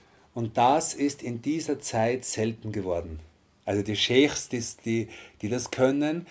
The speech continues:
sind in unserer Zeit selten geworden,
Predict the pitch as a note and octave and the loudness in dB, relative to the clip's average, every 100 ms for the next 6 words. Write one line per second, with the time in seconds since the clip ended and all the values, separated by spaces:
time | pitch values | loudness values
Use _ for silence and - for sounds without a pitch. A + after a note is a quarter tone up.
0 | - - - C#3 C3+ C3 C#3+ D3+ C3+ B2 | -14 -6 0 2 2 0 0 0 2 0
1 | - A2 A#2+ C3 - - - A2+ A2 A#2+ | 2 4 4 4 0 -6 0 0 0 -4
2 | G#2+ F#2+ F#2 F2+ E2 | -4 0 -2 -2 -10